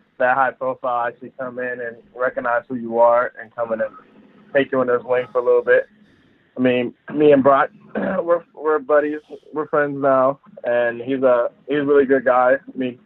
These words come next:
people know me. You don't really hear for, hear from him or see from him, but a lot of people get the impression that he's just, like, the arrogant person out there. I mean, that's his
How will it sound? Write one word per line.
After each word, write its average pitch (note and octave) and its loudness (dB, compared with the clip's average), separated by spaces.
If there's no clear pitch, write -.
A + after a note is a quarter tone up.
people D3 -4
know C#3 4
me. B2+ 0
You D#3 0
don't F3 6
really D3+ 2
hear D#3 0
for, C3 -2
hear C3+ -6
from C3+ -8
him B2+ -6
or A#2 -12
see B2+ -6
from A#2+ -10
him, A#2 -2
but A#2+ 4
a B2+ 4
lot B2+ 4
of A#2+ -8
people A#2+ -10
get A#2 -10
the A#2+ -4
impression A#2 -6
that A2+ -2
he's A2 -8
just, A2 -12
like, G#2 -2
the C3+ 2
arrogant A#2 -2
person A2 -2
out G#2 -2
there. G#2+ 4
I - -8
mean, A2+ -6
that's C3+ 2
his B2+ -6